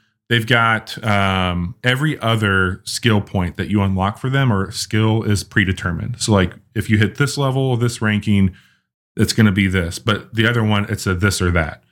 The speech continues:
Hey, you can have this particular thing where you get it here, or if you choose this one, and it's usually more of, like, an offensive and defensive. Not always, but it kinda plays into one of those two. Um, you can craft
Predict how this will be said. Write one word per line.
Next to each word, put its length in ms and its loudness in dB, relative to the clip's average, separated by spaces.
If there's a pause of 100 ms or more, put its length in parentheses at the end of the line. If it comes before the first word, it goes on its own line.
(420)
Hey, 120 4
you 120 4
can 140 -2
have 240 0
this 180 2
particular 540 -4
thing 380 -2
where 120 0
you 140 -2
get 180 -2
it 80 -10
here, 400 0
or 260 -2
if 120 -2
you 40 -4
choose 260 -2
this 180 -2
one, 260 0
and 180 0
it's 200 -4
usually 240 0
more 200 2
of, 60 -4
like, 140 -2
an 180 -8
offensive 540 -2
and 160 -2
defensive. 600 0
Not 300 -2
always, 440 2
but 120 -2
it 100 -8
kinda 200 0
plays 300 -2
into 140 2
one 140 2
of 80 0
those 200 -2
two. 260 -4 (800)
Um, 440 2
you 120 2
can 160 2
craft 580 0